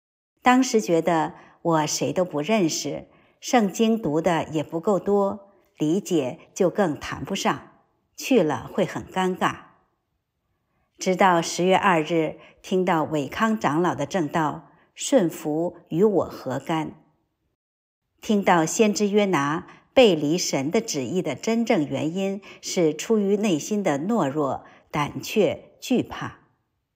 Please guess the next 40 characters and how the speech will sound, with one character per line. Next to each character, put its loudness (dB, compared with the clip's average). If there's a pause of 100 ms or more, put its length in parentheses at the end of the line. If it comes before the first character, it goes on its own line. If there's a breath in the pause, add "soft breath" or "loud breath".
(680)
神 4
教 2
导 2
我 0
们 -2 (220 loud breath)
要 2
做 2
一 2
个 2
奉 0
献 0
的 -6
基 -6
督 0
徒， -8 (540)
我 4
们 2
就 0
要 2
顺 2
服 -6
他 -8
的 -6
话 -4
语。 -10 (1300)
希 2
伯 4
来 4
书 0 (140 loud breath)
十 -2
章 2
二 0
十 -6
四 -2
到 0
二 -2
十 -4
五 -4
节 -6
说， -4